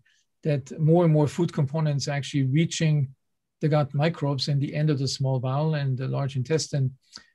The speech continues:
uh, then you're actually feeding them. But, um, so most people, when they say this, "We're feeding, you know, trillions of microbes,"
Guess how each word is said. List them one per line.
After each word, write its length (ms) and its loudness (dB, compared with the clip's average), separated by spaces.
uh, 240 -2
then 200 4
you're 160 6
actually 480 0
feeding 360 4
them. 320 -4
But, 260 0
um, 320 0
so 140 2
most 200 8
people, 260 6
when 200 4
they 100 4
say 220 2
this, 280 2
"We're 100 -2
feeding, 460 -2
you 80 -4
know, 120 -2
trillions 400 2
of 80 0
microbes," 560 0